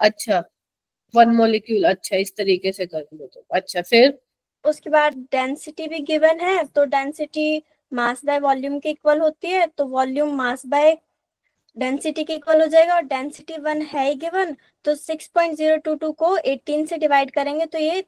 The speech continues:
Speaker 2: three point zero into ten to the power minus twenty three आएगा।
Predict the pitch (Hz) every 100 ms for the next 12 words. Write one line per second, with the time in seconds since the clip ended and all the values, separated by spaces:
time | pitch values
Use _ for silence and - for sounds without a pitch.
0 | _ - 285 302 - 302 311 370 311 _
1 | _ _ _ - 262 285 311 294 285 330
2 | 311 269 294 277 277 262 302 330 285 269
3 | 302 277 262 262 240 262 220 196 220